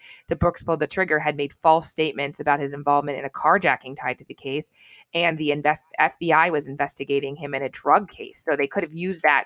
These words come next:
to puncture his credibility. But at the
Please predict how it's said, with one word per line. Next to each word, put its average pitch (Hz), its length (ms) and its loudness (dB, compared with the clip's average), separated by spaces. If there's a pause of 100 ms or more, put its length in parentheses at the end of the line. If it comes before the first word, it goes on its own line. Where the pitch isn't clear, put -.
to 151 280 -4 (320)
puncture 170 340 -4
his 160 200 -8
credibility. 147 760 -2 (300)
But 226 140 2 (100)
at 254 120 4
the 294 80 -4